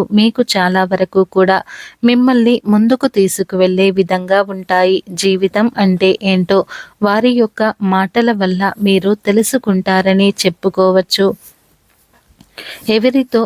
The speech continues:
ఎప్పుడు ఎలా మాట్లాడాలి, ఎలా మాట్లాడటం వల్ల అలాంటి లాభాలు ఉంటాయి, ఎలా మాట్లాడకూడదు, ఎవరితో ఎప్పుడు ఎలా మెలగాలి, ఏ విధంగా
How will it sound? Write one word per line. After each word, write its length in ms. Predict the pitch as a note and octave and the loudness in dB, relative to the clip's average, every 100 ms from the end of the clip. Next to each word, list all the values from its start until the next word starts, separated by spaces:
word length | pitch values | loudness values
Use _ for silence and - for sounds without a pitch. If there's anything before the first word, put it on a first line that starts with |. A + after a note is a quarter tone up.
| - | -2
ఎప్పుడు 400 | F#3+ - A#3+ A3+ A#3 - | -2 -2 0 0 0 0
ఎలా 260 | F3+ F#3 A3 | 0 2 2
మాట్లాడాలి, 760 | A3+ F#3+ F#3+ F#3+ F#3+ F#3+ F#3 G3+ - | 2 0 -2 -2 0 0 0 0 0
ఎలా 220 | G3 G3 A3 G#3+ | 0 0 2 2
మాట్లాడటం 720 | F3+ F3 G3+ G#3+ A#3 A3+ A3+ | 0 -2 -2 0 0 0 0
వల్ల 360 | G#3 F#3 F#3+ G3 - | 0 0 -2 -4 -2
అలాంటి 480 | G3 F#3+ F#3+ F3+ G3+ - - - _ _ _ _ _ _ _ _ _ _ - _ - | -2 0 -2 0 0 0 -10 -20 _ _ _ _ _ _ _ _ _ _ -20 _ -2
లాభాలు 540 | G3 G3+ G#3 B3 B3 A#3+ | 0 0 0 2 2 2
ఉంటాయి, 500 | G3+ F#3 G3+ G3 G3 - | 0 -2 0 2 0 0
ఎలా 180 | G3 G3+ A3+ | -2 0 0
మాట్లాడకూడదు, 960 | G#3+ F#3 - A3 A#3 B3 G#3 F#3 F3 G3 - | 0 0 -2 -2 0 0 0 -2 0 -2 0
ఎవరితో 460 | F3+ F#3+ G#3+ - A#3+ - | -2 0 0 0 -2 -2
ఎప్పుడు 380 | F3+ - A#3 A#3+ F#3 | -6 -2 0 0 2
ఎలా 220 | F3+ G#3 | 2 2
మెలగాలి, 640 | A#3 G#3+ F#3+ G3 F#3+ F#3+ G3+ - F#3 | 2 2 0 0 -2 0 -4 -4 -2
ఏ 100 | F#3 | 0
విధంగా 500 | F#3+ F3 G#3+ A#3 | 0 0 0 0